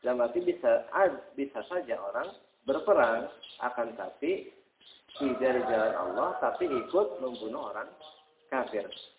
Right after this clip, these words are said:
Tadi, "Innallaha la yu'ayyidu hadzal din birrajulil fajir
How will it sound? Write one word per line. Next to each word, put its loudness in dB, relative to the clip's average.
Tadi, 0
"Innallaha 2
la 4
yu'ayyidu -6
hadzal -6
din -4
birrajulil -2
fajir -4